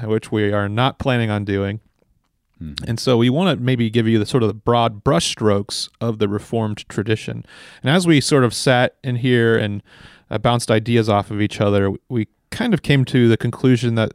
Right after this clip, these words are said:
Speaker 1: there would probably be two helpful ways to go about this. And one of those ways is to look at the Reformed tr-, tradition geographically,
Speaker 2: Mm-hmm.
Speaker 1: and the other one would be, would be to look at it more theologically.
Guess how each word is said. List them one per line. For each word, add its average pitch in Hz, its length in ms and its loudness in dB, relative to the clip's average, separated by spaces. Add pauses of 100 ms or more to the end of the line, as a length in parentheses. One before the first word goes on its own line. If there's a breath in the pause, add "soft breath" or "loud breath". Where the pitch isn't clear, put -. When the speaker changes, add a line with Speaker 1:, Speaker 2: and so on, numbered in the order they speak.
Speaker 1:
there 120 220 0
would 120 180 2
probably 160 420 0
be 117 140 -2
two 139 260 0
helpful 120 380 -2
ways 101 280 0
to - 60 -12
go 107 140 0
about 101 320 -2
this. - 340 -6 (440 loud breath)
And 107 340 -4
one 180 140 4
of 202 80 4
those 117 240 4
ways 101 500 0
is 107 360 -4
to - 80 -4
look 117 280 -2
at 117 300 -2
the 123 80 -4
Reformed 123 420 0
tr-, - 260 -10
tradition 117 640 -4
geographically, 107 1160 -2 (280 loud breath)
Speaker 2:
Mm-hmm. 87 300 -2
Speaker 1:
and 113 120 -2
the - 160 -8
other 185 260 2
one 110 320 0
would 107 300 -2
be, 113 300 -2
would 117 140 -6
be 117 100 0
to 107 80 2
look 107 300 -2
at 104 180 2
it 101 180 -4
more 107 340 -2
theologically. 104 1000 -4